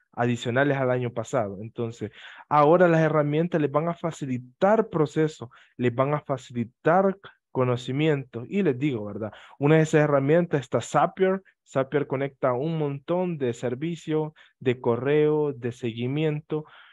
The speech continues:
Eh, puede conectar WhatsApp, incluso un amigo, ¿verdad? Del Tecnológico de Monterrey, y eso a nivel personal. Yo hice una, una conferencia con él, él es ingeniero en automatización, y les digo, maravillado, o sea, de la vida, o sea,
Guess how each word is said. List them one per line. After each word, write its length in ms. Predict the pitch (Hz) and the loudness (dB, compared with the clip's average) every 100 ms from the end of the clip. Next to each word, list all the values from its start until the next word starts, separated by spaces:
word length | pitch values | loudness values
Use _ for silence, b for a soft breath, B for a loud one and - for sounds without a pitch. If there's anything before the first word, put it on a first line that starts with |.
| B B _ - | B B _ -4
Eh, 220 | 123 120 | -2 0
puede 240 | 131 127 | 0 0
conectar 480 | 131 123 120 131 117 | 0 -2 -2 -2 -2
WhatsApp, 600 | 113 110 - 151 143 143 _ | -4 -6 0 2 2 0 _
incluso 500 | 123 123 135 127 127 | -16 -10 -10 -4 -2
un 220 | 104 135 | -2 0
amigo, 340 | 131 135 151 139 | -2 0 0 2
¿verdad? 340 | 123 107 110 | 0 -2 -4
Del 220 | 110 110 | -4 -6
Tecnológico 600 | - 113 117 127 139 - | -6 -6 -4 -4 -4 -4
de 60 | 127 | -4
Monterrey, 580 | 123 123 127 131 147 131 | -4 -4 -4 -2 -2 -2
y 40 | |
eso 160 | 123 131 | -4 -6
a 60 | |
nivel 260 | 120 120 123 | -6 -4 -6
personal. 640 | 127 123 131 127 143 151 B B B B 120 | -6 -8 -6 -2 -2 -2 B B B B -4
Yo 220 | 127 131 | 2 2
hice 260 | 131 139 | 2 0
una, 420 | 123 131 131 123 113 | 0 0 0 0 -2
una 240 | 135 127 | -4 -4
conferencia 680 | 139 123 127 123 156 143 - | -6 -6 -4 -4 -4 -6 -6
con 200 | 120 120 | -8 -6
él, 280 | 151 175 - | -8 -8 -4
él 180 | 127 127 | 0 0
es 80 | |
ingeniero 460 | 135 127 123 131 131 | -2 -2 0 2 0
en 60 | 127 | -2
automatización, 1080 | 123 127 123 120 120 123 - 131 143 175 - B B B | -4 -4 -4 -4 -6 -10 -4 -4 -4 -8 -16 B B B
y 100 | 220 | 4
les 140 | 151 123 | 4 4
digo, 260 | 131 123 | 4 4
maravillado, 640 | 117 135 131 117 120 135 | 4 4 4 4 2 2
o 40 | 113 | 0
sea, 220 | - 107 | -4 -6
de 100 | 110 | -4
la 120 | 113 | -4
vida, 320 | 117 135 110 | -4 -4 -4
o 80 | 98 | -8
sea, 240 | - 71 | -14 -16